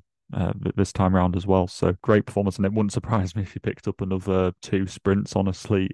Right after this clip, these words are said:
in this race. But, I mean, we're talking of crashes. I mean, it, there could have been a lot more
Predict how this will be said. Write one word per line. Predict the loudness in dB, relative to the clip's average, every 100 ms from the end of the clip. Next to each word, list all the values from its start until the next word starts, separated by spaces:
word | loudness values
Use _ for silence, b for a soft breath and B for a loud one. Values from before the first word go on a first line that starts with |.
| -6
in | -6
this | -6 -6 2
race. | 4 4 -2 _ 0
But, | 0 0 -8
I | -2
mean, | 0
we're | 0
talking | 2 2 2 -2
of |
crashes. | 0 0 0 -6 -4
I |
mean, | -4 -4
it, | -8 -10 _ _ -4
there | -2
could | 0
have | 2
been | 2
a | 4
lot | 2 2
more | 2 0